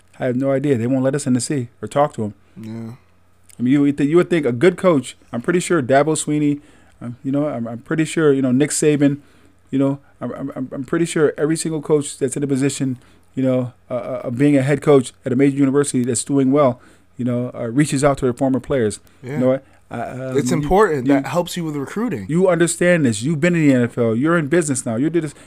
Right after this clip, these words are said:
Speaker 1: You know, help me with these young men. Educate my young men. You know, there's a reason a good teacher can make a young child successful.
Speaker 2: Mm-hmm.
Speaker 1: There is.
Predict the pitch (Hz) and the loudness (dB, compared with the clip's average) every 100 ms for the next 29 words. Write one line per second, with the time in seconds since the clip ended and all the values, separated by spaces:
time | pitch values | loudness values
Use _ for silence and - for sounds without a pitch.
0 | - 135 131 - 170 175 165 156 156 147 | -4 -2 -2 -2 -2 0 -2 -2 -2 -2
1 | 160 160 165 - - 208 160 147 156 151 | -4 0 0 -2 0 0 0 -2 -2 0
2 | 143 147 156 147 107 - _ _ 131 135 | 0 0 0 -2 -2 -8 _ _ 0 0
3 | 131 - _ _ _ _ _ _ _ - | 0 -6 _ _ _ _ _ _ _ -4
4 | 147 170 160 214 190 160 - _ _ _ | 0 2 6 6 6 0 -4 _ _ _
5 | - _ _ _ _ 135 127 170 - 175 | -20 _ _ _ _ 0 4 4 4 0
6 | 143 131 127 _ _ - _ _ - 143 | 2 0 -2 _ _ -20 _ _ -4 0
7 | 151 147 139 147 143 156 139 127 - 127 | 2 4 4 4 2 2 4 2 -2 -2
8 | - 147 - 104 98 _ 107 113 120 120 | 0 0 0 -8 -10 _ -16 -14 -14 -16
9 | _ _ _ _ _ _ _ _ _ _ | _ _ _ _ _ _ _ _ _ _
10 | _ _ _ _ 143 180 - | _ _ _ _ 6 6 4